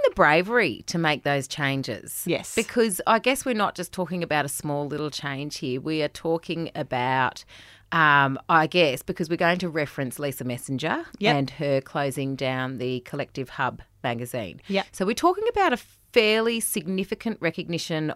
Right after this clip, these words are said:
Speaker 1: of failure
Speaker 2: Yep.
Speaker 1: of an initiative,
Speaker 2: Yep.
Speaker 1: uh, be that a product, a service, a cause, whatever, um, and then a reinvention. And do you know what? I don't think in my,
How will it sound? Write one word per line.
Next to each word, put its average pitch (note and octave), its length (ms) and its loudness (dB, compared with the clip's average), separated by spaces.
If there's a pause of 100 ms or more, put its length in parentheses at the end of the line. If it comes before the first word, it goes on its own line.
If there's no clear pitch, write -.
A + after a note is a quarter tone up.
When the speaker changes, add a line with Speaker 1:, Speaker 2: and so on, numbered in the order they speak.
Speaker 1:
of C#3 340 2
failure D3 540 -2 (380)
Speaker 2:
Yep. G#3+ 140 0
Speaker 1:
of D3+ 360 8 (120)
an C#3 520 2
initiative, G#3 640 -2 (200)
Speaker 2:
Yep. G#3 180 0 (200)
Speaker 1:
uh, F3 80 0
be E3+ 460 4
that D3 160 6
a E3 60 0
product, D#3+ 420 2
a - 20 -6
service, D3 500 0
a B2+ 60 -6
cause, D3+ 480 2
whatever, D3+ 380 2 (640)
um, D3+ 480 6
and E3 160 2
then D#3+ 100 4
a D#3 60 0
reinvention. C#3+ 1000 -2 (220)
And F3+ 240 2
do - 80 -2
you C4 60 0
know B3+ 120 4
what? F3+ 280 8 (160)
I G3 120 4
don't A3+ 320 4
think - 520 -6 (260)
in F3+ 160 -2
my, F3+ 540 4